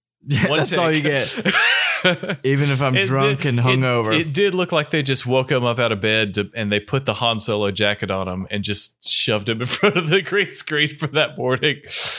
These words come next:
Speaker 1: And he's like, "Yep, we're good.
Speaker 2: All
Speaker 1: We're
Speaker 2: right.
Speaker 1: going here."
Speaker 2: No, you got it. Print it.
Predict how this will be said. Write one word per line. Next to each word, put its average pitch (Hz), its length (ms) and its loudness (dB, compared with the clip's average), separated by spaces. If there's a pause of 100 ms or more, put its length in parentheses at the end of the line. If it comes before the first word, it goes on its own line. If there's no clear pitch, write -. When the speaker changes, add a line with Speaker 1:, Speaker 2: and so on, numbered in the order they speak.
Speaker 1:
And 143 120 0
he's 143 120 2
like, 156 140 0
"Yep, 156 320 0
we're 151 120 0
good. 135 320 0 (140)
Speaker 2:
All 110 100 -6
Speaker 1:
We're 151 80 0
Speaker 2:
right. 156 80 2
Speaker 1:
going 156 260 2
here." 135 240 2
Speaker 2:
No, 123 340 0
you 120 140 -4
got 107 180 2
it. 87 140 -4 (180)
Print 127 240 0
it. 123 120 -4